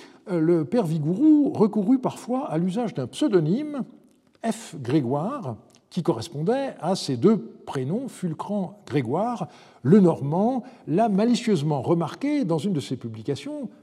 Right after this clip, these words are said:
mais sans donner la clé. Je passerai au père Lucien Méchineau, né en mille huit cent quarante-neuf, jésuite qui n'est guère connu des assyriologues.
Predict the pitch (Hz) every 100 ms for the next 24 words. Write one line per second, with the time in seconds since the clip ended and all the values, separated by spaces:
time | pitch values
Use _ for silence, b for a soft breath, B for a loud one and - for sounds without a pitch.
0 | B 165 165 294 226 240 208 - 127 123
1 | - _ _ _ _ _ _ _ _ _
2 | _ - 240 240 - 226 220 165 - 175
3 | 165 165 196 180 - - 156 151 185 208
4 | - 190 156 131 131 143 - 269 285 294
5 | 254 - - - _ - 151 180 143 139
6 | 131 127 120 147 139 196 269 294 254 -
7 | - - _ _ - 110 175 156 214 -
8 | 135 131 127 180 - 156 170 185 123 131
9 | 120 107 117 - 110 156 226 302 254 165